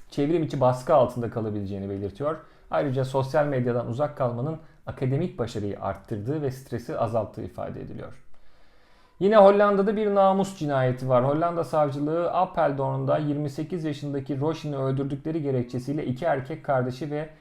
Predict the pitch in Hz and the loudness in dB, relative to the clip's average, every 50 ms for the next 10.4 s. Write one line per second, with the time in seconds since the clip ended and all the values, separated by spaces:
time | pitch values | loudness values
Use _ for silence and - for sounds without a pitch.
0 | - - _ _ - 135 127 - 202 - - 165 135 139 139 135 131 156 165 156 | -20 -20 _ _ -10 -8 -4 -4 -4 -2 -2 0 2 2 2 2 0 0 0 -2
1 | 143 139 147 139 156 170 170 - - - 160 156 135 135 131 135 - - - 143 | -2 -2 -2 -2 -2 -4 -4 -6 -6 -6 -4 -2 -2 -2 -4 -4 -6 -6 -4 -4
2 | 123 110 117 110 104 104 - 113 107 104 104 107 107 107 107 101 - - 110 101 | -4 -2 0 0 -2 -2 -4 -6 -4 -4 -4 -4 -6 -6 -8 -8 -10 -8 -8 -6
3 | 87 78 - - - - - 123 123 117 117 120 123 131 131 123 120 139 156 - | -4 -6 -6 -6 -10 -10 -4 0 2 2 2 2 0 0 0 2 0 0 -2 -4
4 | - - - 151 147 160 151 165 170 165 170 175 175 175 175 185 175 175 170 170 | -6 -2 0 0 2 2 4 6 6 6 6 4 2 0 2 2 2 2 2 0
5 | 175 156 147 165 156 156 156 165 175 170 165 160 160 - 160 170 165 156 151 - | 0 0 0 0 0 0 0 0 0 0 0 0 -2 -4 -6 -6 -4 -4 -6 -6
6 | - - 175 160 147 135 131 151 156 160 156 151 156 151 143 - 156 156 156 160 | -6 -4 -4 -2 -2 -2 -4 -2 -2 -2 0 0 -2 -2 -4 -6 -6 -6 -4 -6
7 | 156 - 160 147 135 147 135 131 127 131 - - - 143 135 131 123 120 135 143 | -6 -6 -6 -6 -4 -4 -4 -4 -4 -4 -6 -8 -6 -4 -2 -2 -2 0 -2 -2
8 | 143 131 127 123 131 127 127 127 131 135 135 131 135 143 143 170 156 139 123 123 | -2 -2 -2 -2 -2 -2 -2 0 0 -2 -2 -4 -4 -6 -6 -4 -4 -2 -2 -2
9 | - 156 147 - 135 117 113 110 107 101 - - 120 139 143 131 117 113 117 117 | -2 -4 -4 -2 0 0 0 0 -2 -6 -6 -6 -4 -2 -2 -2 -2 -2 -2 -2
10 | 117 123 127 131 127 - 120 | -2 -2 -4 -4 -6 -10 -12